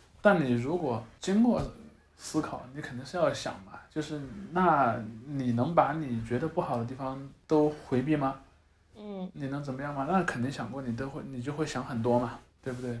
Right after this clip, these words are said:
Speaker 1: 比如说，呃，跟小孩的交流的方法呀，跟他的怎么样的一些东西，你会思考很多这样的问题，
Speaker 2: 嗯。
Speaker 1: 然后就会对自己提出很多的要求。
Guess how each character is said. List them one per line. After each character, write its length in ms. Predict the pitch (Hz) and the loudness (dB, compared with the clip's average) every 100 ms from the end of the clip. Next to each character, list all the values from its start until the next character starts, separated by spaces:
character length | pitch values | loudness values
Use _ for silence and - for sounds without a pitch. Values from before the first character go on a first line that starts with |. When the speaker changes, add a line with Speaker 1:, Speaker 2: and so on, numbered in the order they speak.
| 117 | -8
Speaker 1:
比 100 | 123 | -8
如 80 | |
说， 340 | 131 143 139 135 139 | -6 -6 -4 -4 -6
呃， 160 | 139 135 | -8 -8
跟 280 | - 147 147 | -4 -2 -2
小 160 | 143 131 | -2 0
孩 120 | 127 | 2
的 80 | 135 | 2
交 240 | 160 151 | 12 12
流 120 | 143 | 12
的 60 | 135 | 8
方 240 | 143 147 | 6 2
法 240 | 151 120 113 | 4 2 4
呀， 240 | 117 117 | 2 2
跟 200 | 117 135 | -2 -8
他 240 | 127 135 131 | -10 -8 -4
的 200 | 127 120 117 | -2 -4 -6
怎 140 | - 117 | -6 -4
么 100 | 113 | 0
样 180 | 127 | 0
的 60 | 123 | -2
一 40 | |
些 100 | 123 | -4
东 120 | 131 131 | -6 -8
西， 100 | 131 | -10
你 220 | 131 131 | -12 -12
会 200 | 127 175 | -8 -6
思 120 | - | -4
考 140 | 165 | -2
很 100 | 151 | -2
多 120 | 123 123 | 0 -4
这 60 | |
样 60 | 139 | -4
的 40 | 156 | -4
问 140 | 180 | -6
题， 140 | 123 113 - _ _ _ | -8 -10 -12 _ _ _
Speaker 2:
嗯。 80 | - - | -20 -14
Speaker 1:
然 80 | - | -8
后 80 | 135 | -8
就 140 | 127 | -4
会 160 | 147 135 | -4 -4
对 180 | 131 143 | -2 -4
自 140 | 147 | -4
己 140 | 131 | -6
提 200 | 113 - | -6 -6
出 140 | 120 123 | -6 -6
很 100 | 123 | -8
多 200 | 113 117 | -4 -4
的 240 | 120 113 113 | -2 -4 -4
要 200 | 123 123 | 0 0
求。 160 | 131 | -2